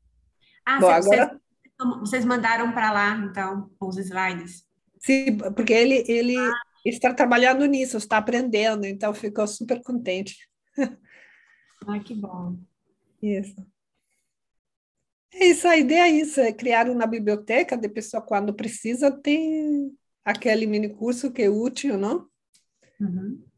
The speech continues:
Speaker 2: Essa é a ideia, não? E a gente pode circular, pode conectar a pessoa que fazem coisa bacana, que normalmente estaria longe, não? Como você lá está,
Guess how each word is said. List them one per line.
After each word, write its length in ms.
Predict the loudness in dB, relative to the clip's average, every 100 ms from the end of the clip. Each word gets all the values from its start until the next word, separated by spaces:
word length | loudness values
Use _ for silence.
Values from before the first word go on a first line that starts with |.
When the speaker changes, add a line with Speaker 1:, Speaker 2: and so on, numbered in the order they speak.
| _ _ _ _ _
Speaker 2:
Essa 240 | -6 -2 -2
é 20 |
a 40 |
ideia, 460 | 0 2 2 0 -4
não? 300 | -4 -6 -6 -12 _ _ _ -6
E 80 | -4
a 80 |
gente 300 | -4 -4 -6
pode 300 | 2 2 2
circular, 760 | -2 -6 -6 -4 0 2 2 0 -6 _
pode 220 | -6 -4 -4
conectar 520 | -6 -4 -4 -2 -2
a 40 |
pessoa 340 | -2 -6 -8 -8
que 80 | -8
fazem 340 | -4 -4 -4
coisa 260 | -6 -6 -4
bacana, 760 | -6 -6 -4 0 0 0 -4 -8
que 100 | -8
normalmente 520 | -6 -4 -4 -4 -8
estaria 320 | -6 -4 -2
longe, 560 | -2 0 0 0 -2 -4
não? 280 | -6 -8 -8
Como 200 | -6 -4
você 340 | -4 -2 0 2
lá 140 | 2
está, 500 | 0 -2 0 0 -2